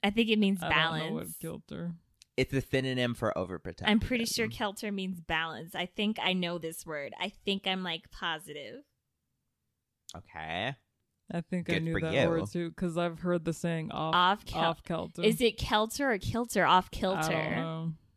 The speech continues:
Speaker 1: I've never known how it was spelled.
Speaker 3: Well, you're both wrong anyways. Um,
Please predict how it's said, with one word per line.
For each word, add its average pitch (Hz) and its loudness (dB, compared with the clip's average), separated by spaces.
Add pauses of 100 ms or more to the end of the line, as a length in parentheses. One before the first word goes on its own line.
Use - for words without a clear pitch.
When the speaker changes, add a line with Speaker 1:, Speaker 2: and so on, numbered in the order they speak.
(180)
Speaker 1:
I've 208 10
never 220 8
known 214 4
how 196 4
it 170 0
was 170 0
spelled. 160 0 (280)
Speaker 3:
Well, 87 -4
you're 85 -2
both 85 -6
wrong 78 -10
anyways. 80 -14 (100)
Um, 101 -12